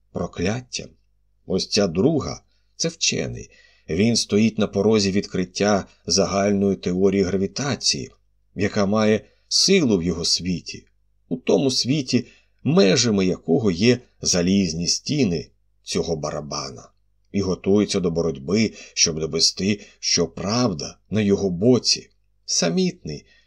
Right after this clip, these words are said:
ще й майже сліпий, і він таки осліпний. Тихий. А там, вище, то член капланської колегії.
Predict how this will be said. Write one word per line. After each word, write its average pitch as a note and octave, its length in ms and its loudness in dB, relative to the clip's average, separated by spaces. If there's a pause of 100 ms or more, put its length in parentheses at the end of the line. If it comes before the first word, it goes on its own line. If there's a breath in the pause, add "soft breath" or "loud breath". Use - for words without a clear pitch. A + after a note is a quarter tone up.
(100)
ще - 240 2
й D3+ 60 2
майже G#2+ 400 2
сліпий, G2 760 0 (280)
і A2 100 -4
він E2 160 -2
таки - 240 -4
осліпний. - 760 -2 (760)
Тихий. - 540 -2 (760)
А - 120 -12 (120)
там, F#2+ 440 -4 (500)
вище, F#2 600 0 (420)
то G2 120 0
член G#2+ 500 0 (200 soft breath)
капланської F2+ 800 -2
колегії. F2+ 880 -4